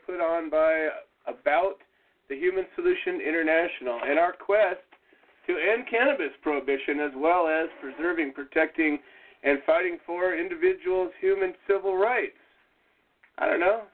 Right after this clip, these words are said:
Seems like a worthy task, a worthy adventure, a worthy cause. I hate to say the word cause because the word cause usually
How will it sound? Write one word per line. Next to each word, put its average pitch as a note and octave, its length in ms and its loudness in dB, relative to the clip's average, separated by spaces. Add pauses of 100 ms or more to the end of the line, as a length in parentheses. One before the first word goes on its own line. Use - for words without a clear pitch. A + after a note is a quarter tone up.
Seems E3 180 -10
like D#3+ 200 -2
a D3 60 -2
worthy E3 540 0 (140)
task, D#3+ 380 0 (120)
a B2 40 -14
worthy D3 500 0 (440)
adventure, C3+ 680 0
a B2 100 -2
worthy D3+ 760 2 (600)
cause. C3 680 0 (1120)
I - 80 -8
hate D3 140 -8
to B2+ 160 -20
say C3+ 120 4
the B2+ 80 -2
word A#2 220 -10 (220)
cause C3+ 560 2
because C3 300 -8 (600)
the E3 80 0
word G3+ 300 4
cause F#3 500 2
usually E3 640 -2